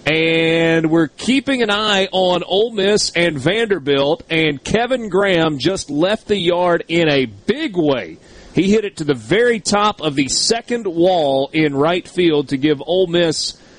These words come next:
a four nothing lead over the Vanderbilt Commodores. Here was the stage. Jack Leiter, who pitched against Ole Miss two weeks ago and was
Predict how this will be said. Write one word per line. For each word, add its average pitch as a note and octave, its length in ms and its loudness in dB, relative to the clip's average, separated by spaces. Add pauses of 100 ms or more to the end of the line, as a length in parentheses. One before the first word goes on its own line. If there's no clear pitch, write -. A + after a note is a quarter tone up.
(160)
a D3 140 0
four C4+ 500 -2
nothing G#3+ 540 0
lead D#3 420 2
over F#3 300 0
the F#3+ 80 0
Vanderbilt D#3 580 2
Commodores. D#3+ 580 -2 (540)
Here F#4+ 160 2
was D#4 140 0
the E3+ 80 0
stage. C3+ 560 -6 (960)
Jack B3+ 320 0
Leiter, E3+ 480 0 (220)
who F#3 100 4
pitched G#3+ 300 -4
against G#3 340 0
Ole G#3+ 140 2
Miss G3+ 240 0
two C4 220 0
weeks A3+ 280 2
ago C#3 640 0
and E3 340 0
was D3+ 720 0